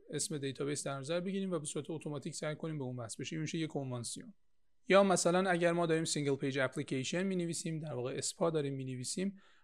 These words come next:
کامپوننت های کلینت سایدمون، اه، اگر داریم انگولار یا ریاکت یا ویو جی اس می‌نویسیم، کامپوننت های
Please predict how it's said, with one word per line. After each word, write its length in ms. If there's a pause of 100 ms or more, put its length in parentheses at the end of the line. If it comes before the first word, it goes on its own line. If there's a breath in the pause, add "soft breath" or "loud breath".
کامپوننت 500
های 120
کلینت 280
سایدمون، 640 (200)
اه، 280
اگر 180
داریم 180
انگولار 640
یا 440
ریاکت 580
یا 340
ویو 160
جی 240
اس 160
می‌نویسیم، 440 (300 loud breath)
کامپوننت 520
های 160